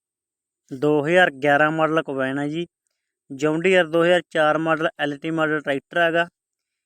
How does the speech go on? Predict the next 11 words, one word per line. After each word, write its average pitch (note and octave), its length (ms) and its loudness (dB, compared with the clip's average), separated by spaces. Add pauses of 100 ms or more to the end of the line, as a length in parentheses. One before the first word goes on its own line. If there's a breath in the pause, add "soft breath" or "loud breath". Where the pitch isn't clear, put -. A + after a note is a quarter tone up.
(180)
ਇੰਜਨ D#3 320 -2
ਗੇਅਰ D#3+ 200 0
ਲਿਫਟ E3 240 -2
ਦੀ D#3+ 120 -6
ਮਾਲਕਾਂ D#3+ 400 -4
ਵੱਲੋਂ E3 260 -4
ਫੁੱਲ D3 300 -4
ਗਾਰੰਟੀ D#3 420 -4
ਹੈ। E3+ 60 2
ਟਰੈਕਟਰ D#3+ 380 -10
ਨੂੰ F3 80 -6